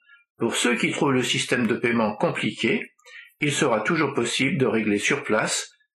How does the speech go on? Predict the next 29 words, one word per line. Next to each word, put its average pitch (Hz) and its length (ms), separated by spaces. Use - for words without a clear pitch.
mais 120 320
ce - 160
ne 90 60
sera - 300
pas 85 120
le 104 140
plus 110 140
facile. - 440
Renseignements 143 720
et 120 100
inscriptions 120 680
sur 107 180
le 113 80
site - 320
du 120 120
congrès, 107 680
congrès 120 600
point 127 320
L 135 200
M 110 100
S 104 240
F - 320
point 98 180
org, 175 460
et 139 200
par 107 260
courriel, 107 760
info 131 640
arobase 117 720